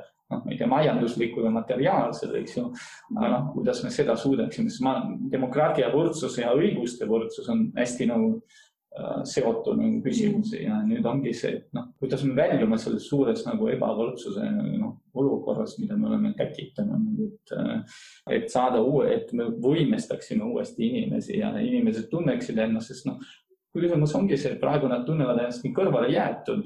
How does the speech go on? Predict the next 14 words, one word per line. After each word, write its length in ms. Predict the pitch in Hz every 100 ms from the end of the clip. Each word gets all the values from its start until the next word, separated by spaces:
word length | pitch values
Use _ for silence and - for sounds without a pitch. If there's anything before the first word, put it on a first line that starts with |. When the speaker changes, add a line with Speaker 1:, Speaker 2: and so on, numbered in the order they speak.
| -
Speaker 1:
ja 60 | -
sellepärast 640 | - - 113 - - -
nad, 180 | 113 - - - - _ _ _ _ _ -
noh, 120 | -
niimoodi 340 | 120 - 117 117
reage-, 300 | 120 117 104
vihaselt 520 | 120 131 113 120 113
reageerivad, 640 | - 131 156 110 - - 208
eks 180 | - -
ju, 60 | 220
Speaker 2:
Mhm. 120 | 220
Speaker 1:
nagu, 180 | 208 214
et 340 | 208 - -
aga 480 | 113 - 113 113 110